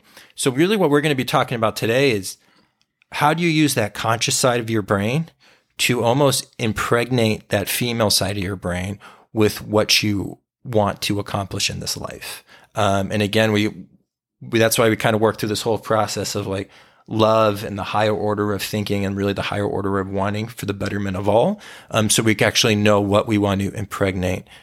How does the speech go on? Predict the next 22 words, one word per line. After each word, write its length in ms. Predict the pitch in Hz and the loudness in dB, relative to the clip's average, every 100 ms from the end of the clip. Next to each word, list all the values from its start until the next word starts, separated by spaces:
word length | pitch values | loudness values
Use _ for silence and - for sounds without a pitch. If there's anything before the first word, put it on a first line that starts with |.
| _ _ | _ _
the 80 | - | -10
female 380 | - 107 101 92 | -2 0 0 0
side 320 | - 92 92 | -2 -4 -6
with. 480 | 95 90 - - - - | -8 -10 -12 -20 -20 -16
Okay. 280 | - 98 101 | -6 -4 -2
So 280 | 113 131 110 - - - | 0 2 2 -2 -14 -8
again, 320 | 131 113 139 123 | -2 4 4 4
remember 440 | 127 131 147 147 | 4 4 4 4
that 200 | 117 95 | 2 0
male 300 | 113 131 196 | 2 4 4
side 360 | 208 202 139 127 | 2 2 2 2
really 300 | 143 113 101 - _ | 2 2 -2 -10 _
is 160 | 117 104 | -8 -2
that 220 | 98 - | -2 -2
penetrating 640 | - 131 139 175 170 180 | 0 2 2 2 2 0
energy, 460 | 107 101 98 117 170 _ _ _ _ - | 0 -2 -4 -6 -8 _ _ _ _ -4
and 140 | 110 | 0
the 40 | 107 | 0
female 460 | 131 127 123 123 | 2 2 2 2
absorbs 520 | 113 104 104 110 107 | 0 0 2 2 2
and 100 | 101 | 0
assimilates. 800 | 95 - 113 104 85 - - - | -2 -2 -2 -4 -6 -10 -12 -12